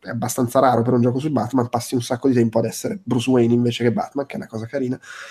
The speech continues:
e poi ha il fatto che si prendono tantissime libertà, riscrive tantissimo la mitologia, cambiano un sacco personaggi, buoni, cattivi, mh, parecchie sorprese, eh, soprattutto magari se conosci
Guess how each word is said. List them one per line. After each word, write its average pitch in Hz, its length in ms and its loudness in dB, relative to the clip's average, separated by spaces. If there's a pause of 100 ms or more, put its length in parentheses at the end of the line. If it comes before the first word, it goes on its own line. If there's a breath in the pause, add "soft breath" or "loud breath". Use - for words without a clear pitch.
(180 loud breath)
e 170 160 4
poi 160 220 0
ha 147 60 4
il 143 80 4
fatto - 320 -4
che - 80 -6
si 135 140 -6
prendono 135 260 2
tantissime 131 440 -2
libertà, 127 380 0
riscrive 135 420 4
tantissimo 139 560 2
la 131 60 6
mitologia, 131 560 6
cambiano 131 320 2
un 127 80 0
sacco 127 300 -6
personaggi, 127 680 -2
buoni, 131 320 -2
cattivi, 123 800 2
mh, 135 220 -2 (260)
parecchie 143 360 2
sorprese, 117 600 -4
eh, - 580 -8
soprattutto 127 420 -4
magari 127 220 6
se 123 100 2
conosci 123 420 2